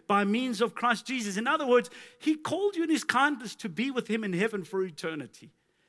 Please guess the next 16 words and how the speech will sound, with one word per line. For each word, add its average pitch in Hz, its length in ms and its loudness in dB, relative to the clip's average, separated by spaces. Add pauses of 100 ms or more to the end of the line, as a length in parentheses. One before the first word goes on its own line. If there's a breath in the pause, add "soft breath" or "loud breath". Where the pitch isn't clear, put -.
That's 262 280 0
the 247 100 -4
God 214 300 2
that 214 160 -2
we 214 80 -6
serve. 202 400 2 (240 loud breath)
So 240 300 0
after 302 360 0
you 262 120 0
have 220 160 2
suffered 240 600 -4
a 190 140 0
little 190 340 -4
while, 160 360 -2 (580)
yes, 285 280 -4
sure, 254 340 -10